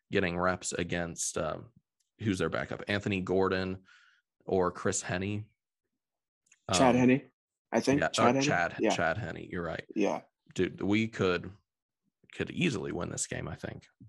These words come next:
Speaker 2: Not that it matters, but it would definitely give a good confidence boost to the
Speaker 1: True.
Speaker 2: team and the
Speaker 1: Mm-hmm.
Speaker 2: rookies for sure.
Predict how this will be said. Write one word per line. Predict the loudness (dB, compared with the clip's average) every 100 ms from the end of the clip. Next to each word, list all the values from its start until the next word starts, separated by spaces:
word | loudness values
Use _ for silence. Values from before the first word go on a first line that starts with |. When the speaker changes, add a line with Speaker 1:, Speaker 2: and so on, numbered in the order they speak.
| _ _ _ 2
Speaker 2:
Not | 4 4
that | 4
it | 6
matters, | 6 6 6 4
but | 0 0
it | 2
would | 0 0
definitely | -2 -2 -6
give | -4 -4
a | -2
good | -2 -2
confidence | -4 -6 -6 -8 -6
boost | -6 -2 0 0
to | -2
the |
Speaker 1:
True. | 0 2
Speaker 2:
team | 4 4
and | 2 -2 _ _ _ -2
the | 2
Speaker 1:
Mm-hmm. | 6
Speaker 2:
rookies | 6 8 6 6 4
for | 0
sure. | 0 2 4 2